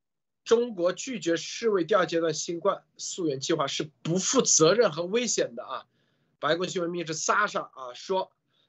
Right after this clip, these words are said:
这个对于中共国拒绝啊新冠病毒起源的计划深感失望，认为这个决定是不负责任和危险的。啊，这个你看，这个因为今天早上我们做节目说了，中共国一位高级卫生官员，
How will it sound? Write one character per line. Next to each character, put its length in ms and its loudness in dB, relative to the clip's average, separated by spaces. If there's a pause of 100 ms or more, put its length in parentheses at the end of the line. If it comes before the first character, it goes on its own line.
(140)
这 120 -6
个 100 0
对 220 4
于 120 -8
中 300 -4
共 200 -6
国 180 -2
拒 420 0
绝 180 4
啊 240 -2
新 240 -10
冠 180 -8 (460)
病 320 -8
毒 300 -8
起 320 -6
源 240 0
的 160 0 (140)
计 200 0
划 200 -4 (100)
深 400 6
感 200 -2
失 220 -14
望， 200 -10
认 120 -10
为 80 -6
这 100 -10
个 100 -8
决 200 -6
定 120 -8
是 100 -10
不 160 -18
负 100 -8
责 160 2
任 160 0
和 60 -6
危 180 6
险 200 0
的。 100 -16 (880)
啊， 280 0 (200)
这 100 -10
个 380 -2
你 100 -6
看， 240 2 (320)
这 100 -16
个 320 -14
因 260 -8
为 280 -4 (180)
今 180 -10
天 80 -8
早 140 -8
上 120 -6
我 60 -10
们 100 -16
做 140 -4
节 180 -8
目 100 -8
说 180 -8
了， 120 -16 (100)
中 140 0
共 180 0
国 120 0
一 100 0
位 100 2
高 380 4
级 200 -4
卫 140 2
生 200 -4
官 180 -4
员， 180 -14